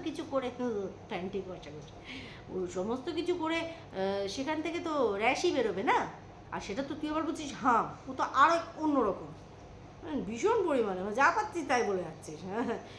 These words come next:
কিন্তু বলি যে, ভদ্রভাবে বলছি বলে এই কারণে। আহারে,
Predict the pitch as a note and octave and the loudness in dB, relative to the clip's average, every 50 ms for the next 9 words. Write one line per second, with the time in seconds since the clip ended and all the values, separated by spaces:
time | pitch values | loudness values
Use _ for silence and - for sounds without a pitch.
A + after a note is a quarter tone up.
0 | - - - A3 A#3 A3 G#3 A#3 B3+ D#4+ D#4+ D#4 D4 G3 G3+ G#3 G3+ A#3+ A#3+ B3+ | -12 -10 -8 -6 -4 4 6 8 8 8 4 0 -2 -2 -2 0 2 2 2 2
1 | B3+ A#3+ G#3 G#3+ G3+ F#3+ A3+ B3+ B3+ B3+ A#3 G3+ F#3+ G3 F#3+ F3 F3 F#3+ - - | 2 2 2 0 0 0 0 -2 0 2 2 2 0 0 -2 -4 -6 -8 -12 -14
2 | - - - - - - F#3+ A#3+ - - C5 C5+ B4+ G4+ F4+ E4+ C4 A#3+ A3+ A#3+ | -16 -16 -16 -10 -4 0 2 4 6 6 6 6 6 6 6 6 6 6 4 4
3 | B3 C4 C#4+ D4+ D#4 D#4+ E4 E4+ F4+ F4+ F#4 F#4+ F#4 E4+ F4 | 2 0 -2 -2 -2 -2 0 2 2 4 6 6 6 6 4